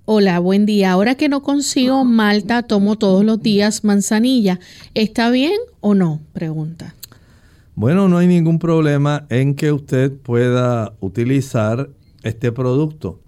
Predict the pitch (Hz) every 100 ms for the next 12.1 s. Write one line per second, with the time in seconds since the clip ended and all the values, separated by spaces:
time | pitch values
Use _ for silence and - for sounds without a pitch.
0 | _ _ - 107 135 151 151 139 131 -
1 | - - - - - - - 113 123 131
2 | 135 131 139 143 156 156 143 131 123 139
3 | 143 147 - - 110 123 135 131 117 135
4 | 135 - 113 110 110 - - 98 92 107
5 | 113 117 - 156 165 160 170 175 175 170
6 | 151 151 156 165 160 143 139 151 139 131
7 | 123 117 110 - - 143 175 - - _
8 | - - 139 156 160 143 139 143 135 131
9 | 131 123 117 107 101 120 120 120 123 143
10 | 131 123 - 98 107 104 123 117 113 113
11 | 104 101 107 107 104 - 113 113 113 123